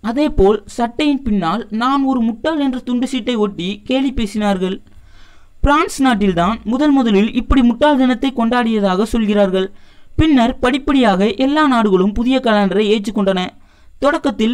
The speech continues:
புதிய கேலண்டரை அப்படி ஏற்றுக்கொள்ளாத நாடுகள் ஏற்றுக்கொள்ளாதவர்கள் கொண்டாடும் புத்தாண்டு தினத்தை முட்டாள்கள் தினம் என அழைத்தார்கள். இப்படித்தான்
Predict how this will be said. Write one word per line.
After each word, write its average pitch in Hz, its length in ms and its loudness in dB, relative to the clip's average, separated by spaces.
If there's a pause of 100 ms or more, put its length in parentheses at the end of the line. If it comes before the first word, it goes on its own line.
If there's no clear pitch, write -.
புதிய 262 280 0
கேலண்டரை 214 460 0
அப்படி 208 300 0
ஏற்றுக்கொள்ளாத 220 640 0
நாடுகள் 175 440 0 (420)
ஏற்றுக்கொள்ளாதவர்கள் 262 960 2
கொண்டாடும் 240 480 0
புத்தாண்டு 226 440 2
தினத்தை 190 360 0 (120)
முட்டாள்கள் 254 540 0
தினம் 196 260 -2
என 196 200 -4
அழைத்தார்கள். 202 560 -4 (840)
இப்படித்தான் 254 680 0